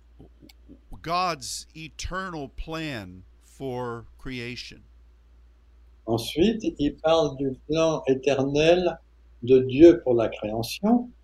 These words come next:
Speaker 2: pour la
Speaker 1: He spe-,
Speaker 2: création, pardon.
Speaker 1: he speaks about the cornerstone.
Speaker 2: Il parle de la pierre angulaire.
Speaker 1: And how our Lord was rejected.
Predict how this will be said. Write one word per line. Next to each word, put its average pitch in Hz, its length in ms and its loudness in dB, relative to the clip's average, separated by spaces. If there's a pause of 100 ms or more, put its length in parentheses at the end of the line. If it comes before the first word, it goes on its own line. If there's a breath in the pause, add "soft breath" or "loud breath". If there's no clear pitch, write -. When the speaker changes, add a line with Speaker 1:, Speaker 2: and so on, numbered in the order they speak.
Speaker 2:
pour 123 100 0
la 127 80 4
Speaker 1:
He - 60 0
spe-, - 60 -6
Speaker 2:
création, 151 520 0
pardon. 113 280 -2 (460)
Speaker 1:
he 139 80 -12
speaks - 440 -12
about 156 360 -8
the 156 80 -12
cornerstone. 139 1000 -10 (1500)
Speaker 2:
Il 131 180 2
parle 147 760 2
de 120 800 4
la 120 140 2
pierre 156 720 4
angulaire. 156 640 4 (600)
Speaker 1:
And 127 160 -12
how 143 580 -6 (220)
our 143 280 -6
Lord 143 580 -8
was 117 280 -14 (240)
rejected. 117 800 -10